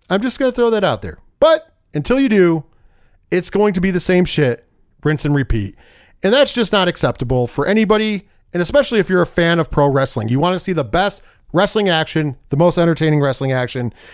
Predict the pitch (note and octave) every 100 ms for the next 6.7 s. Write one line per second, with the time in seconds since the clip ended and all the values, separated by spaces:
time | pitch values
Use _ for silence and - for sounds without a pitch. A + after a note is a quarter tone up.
0 | - C3 D3+ E3 E3 D#3+ C#3+ D3 C#3+ C3
1 | C3 B2+ B2+ C3 B2+ B2 A#2+ A2+ A2+ A#2
2 | - A2 A2 A#2+ A2+ - E3 D3 B2 F#2+
3 | - C3+ - G#3+ G#3 - G3+ F#3+ - E3
4 | - D#3+ D3+ - - - E3+ G3 - -
5 | F#3+ F#3+ F3+ F#3 F#3+ E3+ F3+ F3 E3+ E3+
6 | E3+ D#3+ D#3+ D3+ D3+ D#3 D3+